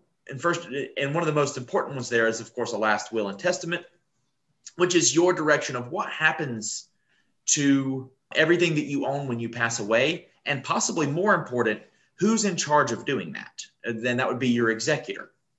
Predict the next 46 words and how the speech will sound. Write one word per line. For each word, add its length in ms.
Um, 200
because 240
when 120
you 120
pass 240
away, 300
your 180
executor 540
takes 280
a 80
control 440
over 160
your 220
will, 460
hires 380
an 80
attorney 300
to 120
help 240
them. 120
So 440
you 180
most 240
likely 240
have 220
one 100
of 100
your 100
children, 600
um, 140
as 220
your 120
executor, 460
you 120
know, 180
once, 340
once 260
you 160
and 120
your 140
spouse, 400
if 120
you're 100
married, 420
pass 240
away, 460